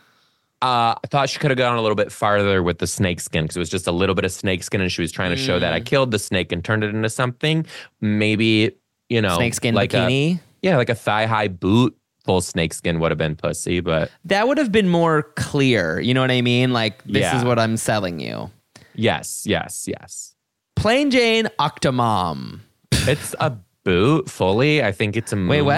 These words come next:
Speaker 2: what?
Speaker 1: that's
Speaker 2: Uh, did you sneeze again? You sneezed
Speaker 1: I
Speaker 2: again.
Speaker 1: did. I, I, I sneezed hard that time, actually. This is a burp
Speaker 2: <laughs>
Speaker 1: fully. It's a moo-moo with some sparkle. Um, and, and again, heavy on the props, which,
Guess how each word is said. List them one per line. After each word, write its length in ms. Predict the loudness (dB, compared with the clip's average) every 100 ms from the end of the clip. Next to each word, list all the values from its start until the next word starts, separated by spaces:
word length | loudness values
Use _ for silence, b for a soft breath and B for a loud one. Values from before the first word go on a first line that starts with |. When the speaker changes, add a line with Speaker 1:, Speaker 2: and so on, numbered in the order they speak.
| 2
Speaker 2:
what? 80 | 2
Speaker 1:
that's 220 | 0 0
Speaker 2:
Uh, 40 | -2
did 100 | 0
you 80 | 0
sneeze 320 | 2 2 2
again? 320 | 2 0 0
You 120 | 0
sneezed 260 | 0 0 0
Speaker 1:
I 40 |
Speaker 2:
again. 200 | 2 2 2
Speaker 1:
did. 200 | 2 2
I, 40 | -2
I, 100 | -2 -4
I 80 |
sneezed 300 | -2 0 -2
hard 420 | -2 0 2 2 0
that 200 | -2 -2
time, 240 | -4 -2
actually. 420 | -2 -2 -2 -2 0
This 160 | -2
is 80 | 0
a 60 | 0
burp 400 | 0 0 0 -4
Speaker 2:
<laughs> 20 |
Speaker 1:
fully. 560 | -4 0 2 2 2 0 B B
It's 180 | -2 0
a 60 |
moo-moo 400 | 0 2 2 4
with 140 | 2 0
some 160 | -4
sparkle. 720 | -6 -2 0 0 0 0 2 0 B B B -2
Um, 520 | 0 2 2 2 0 -2
and, 280 | 0 0 0 -2
and 160 | 0 0
again, 540 | 0 0 0 -2 -4 -4
heavy 300 | -2 0 0
on 100 | 0
the 60 | -2
props, 580 | -2 -2 -2 -4 -6
which, 380 | -2 -2 -2 -10